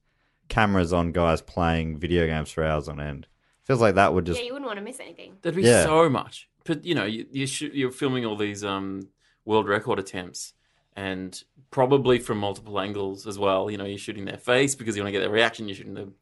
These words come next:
Speaker 3: game 'cause you wanna get that. Um, so there'd be, yeah, so much footage of just people attempting these records and just playing the games.
Speaker 1: That's why three hundred didn't, was, I didn't s-, s-, read that as a huge number, but I guess it is. I mean, it is still a lot of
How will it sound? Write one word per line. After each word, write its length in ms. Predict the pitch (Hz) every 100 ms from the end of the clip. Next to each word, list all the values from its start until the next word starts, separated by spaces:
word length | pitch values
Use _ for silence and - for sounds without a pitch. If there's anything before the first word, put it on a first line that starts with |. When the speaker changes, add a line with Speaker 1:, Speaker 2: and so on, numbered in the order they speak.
| _ -
Speaker 3:
game 260 | 101 101
'cause 140 | 98 107
you 60 |
wanna 120 | 101 101
get 160 | -
that. 280 | 113 113 - _ _ _ _ -
Um, 340 | 98 95 95 -
so 200 | - 107
there'd 200 | 98 95
be, 400 | 101 95 95 - _ _ -
yeah, 160 | 120 -
so 360 | - - 135 123
much 240 | 104 -
footage 400 | - 104 92 -
of 160 | - 95
just 200 | 101 -
people 320 | 104 101 95 -
attempting 560 | - 123 104 104 98
these 340 | 95 95 - -
records 460 | 95 - - -
and 80 | 95
just 160 | - -
playing 260 | - 98 95
the 60 |
games. 400 | 95 92 95 95
Speaker 1:
That's 200 | 135 139 180
why 160 | 170
three 220 | 143 156 147
hundred 300 | 139 123 113
didn't, 400 | 117 117 95 - _ -
was, 240 | 117 131
I 140 | 107 110
didn't 260 | 120 107
s-, 300 | - - - -
s-, 280 | - - -
read 260 | 98 101 95
that 160 | 90
as 140 | 87 82
a 20 |
huge 340 | - 92 85
number, 200 | 92 98
but 240 | 80 80 76
I 60 |
guess 260 | 95 131 131
it 100 | 87
is. 180 | 82 -
I 80 | 85
mean, 160 | 85
it 100 | 85
is 100 | 85
still 160 | - 80
a 60 | 76
lot 240 | 76 78
of 180 | 76